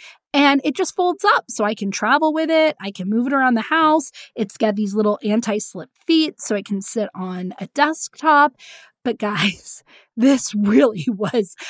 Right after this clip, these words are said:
a huge business changer. It eliminates all the noise interference. It reduces ambient noise. It creates this closer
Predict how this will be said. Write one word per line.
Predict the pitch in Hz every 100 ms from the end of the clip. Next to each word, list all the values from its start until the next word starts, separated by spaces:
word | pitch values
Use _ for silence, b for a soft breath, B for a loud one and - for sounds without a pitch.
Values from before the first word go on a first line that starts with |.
| B -
a | 247 226
huge | - 254 262 226 185
business | 208 202 202 -
changer. | - 170 165 165 B B _
It | - 254
eliminates | 247 233 233 269 294 311 - - - -
all | 208 220 233
the | 247
noise | 233 214 214 214 -
interference. | - 208 202 - 208 170 - - - - _
It | - 214 - _ _ _ _ _
reduces | 240 233 185 269 - 233 214 - -
ambient | 254 302 339 302
noise. | 320 320 311 311 311 277 B B _ -
It | 208 202 -
creates | - 214 190 -
this | 190 -
closer | - - 233 247 - 226 226 220